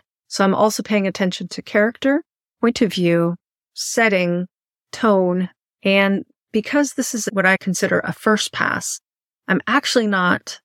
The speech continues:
concerned with getting it right. I'm only concerned with,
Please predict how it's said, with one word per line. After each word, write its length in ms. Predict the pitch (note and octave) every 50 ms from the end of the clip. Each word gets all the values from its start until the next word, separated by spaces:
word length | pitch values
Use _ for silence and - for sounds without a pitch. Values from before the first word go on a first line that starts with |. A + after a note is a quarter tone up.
| _
concerned 560 | - - F#3+ F3 - - F#3+ F3 F3 F3 F3 E3+
with 200 | F#3+ F3 - _
getting 240 | - F3+ F3 E3+ E3+
it 120 | - - -
right. 560 | - B3+ - - - - - _ - - - _ _ _ _ _ _ _
I'm 160 | - D#3+ - -
only 380 | G#3 G#3 A3+ B3 C#4+ D4+ D4+
concerned 880 | C4+ - - A3+ G#3+ - - - F#3+ F3 E3+ F3 E3+ E3 E3+ E3+ D#3+ - _ _ _ _ _ _ _ _ _ _ F3+
with, 600 | E3+ F#3+ F#3 F3+ F3 E3 - - - - -